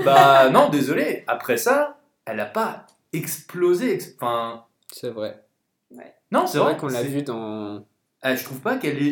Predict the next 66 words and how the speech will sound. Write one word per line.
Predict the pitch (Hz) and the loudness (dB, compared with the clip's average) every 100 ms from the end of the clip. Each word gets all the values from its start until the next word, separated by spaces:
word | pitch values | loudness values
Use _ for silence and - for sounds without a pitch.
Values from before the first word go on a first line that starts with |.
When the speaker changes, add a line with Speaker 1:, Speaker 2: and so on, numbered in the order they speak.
| 147 | -4
Speaker 1:
ultra | 165 - 208 | -10 -6 -2
Speaker 2:
Non, | 156 | 0
c'est | 190 | 0
Speaker 1:
explosée. | - - | 0 0
Speaker 2:
vrai | 160 147 | 2 2
Speaker 1:
Et | |
en | |
Speaker 2:
qu'elle | 143 | 2
a | 127 | 2
Speaker 1:
plus, | 165 | 4
je | |
Speaker 2:
pas | 165 | 4
Speaker 1:
la | |
Speaker 2:
explosé. | 170 160 160 | 2 -4 -4
Speaker 1:
confonds | 175 | -6
toujours | 202 233 220 | -6 -2 0
avec, | 165 156 143 | 0 -4 -6
euh, | 143 135 131 131 131 135 | -6 -4 -6 -6 -10 -10
Speaker 3:
Mais | 233 | -10
elle | 233 240 262 | -12 -14 -14
reste, | - - | -16 -16
euh, | 220 208 | -14 -8
Speaker 2:
Nicole | 151 160 156 | -4 -2 -2
Kidman. | 156 143 131 131 131 - | -4 -8 -8 -10 -12 -8
Speaker 1:
Toni | 160 160 | -8 -6
Collette. | 151 120 - _ _ | -6 -6 -10 _ _
Speaker 2:
<laughs> | |
Speaker 1:
<laughs> | - - 139 170 165 160 - - - - - - | -14 -12 -8 -8 -6 -8 -10 -10 -10 -10 -12 -6
Je | 277 196 | -6 -2
la, | 151 151 - - 190 | -2 -2 -6 -16 -4
mais | 202 | -2
si, | - 302 320 233 | 0 -2 -2 0
l'actrice | 180 180 208 180 | -2 -4 -10 -8
dans | 165 165 | -2 2
Speaker 2:
Oui, | 233 | 2
je | 156 | 2
vois | 147 | 0
qui | 156 156 | -2 -2
c'est, | 185 160 | -2 -2
Toni | 151 143 | -4 -4
Speaker 1:
Ah | |
bah | 139 | -2
voilà. | 143 | -2
Speaker 2:
Collette. | 131 - - _ | -4 -10 -20 _
Speaker 1:
Ah | - | -6
bah, | 139 131 | -2 0
Speaker 2:
Dans | |
Speaker 1:
je | 135 | 0
la | 156 | 0
Speaker 2:
Éteint-, | 165 147 | 0 0
Speaker 1:
confonds. | 151 | -2
Speaker 2:
dans | 151 143 139 131 131 _ _ _ _ | -4 -2 -4 -6 -8 _ _ _ _
Little | 123 127 135 147 | -14 -10 -6 -6
Miss | 185 175 | -6 -8
Sunshine, | 120 123 123 120 123 | -12 -8 -8 -10 -10
pas | 113 - 131 | -10 -10 -14
Eternal | 123 123 123 | -12 -12 -10
Sunshine. | 147 175 | -8 -2
Speaker 1:
Ou | 208 208 | 0 0
dans, | 143 147 156 147 147 147 143 139 135 135 | 0 0 0 -2 -4 -4 -4 -6 -6 -4
moi, | 131 | -2
je | 143 | -2
l'ai | |
vu | 143 | -2
Speaker 2:
Hérédité. | 147 147 | -2 -4
Speaker 1:
dans | 147 | -4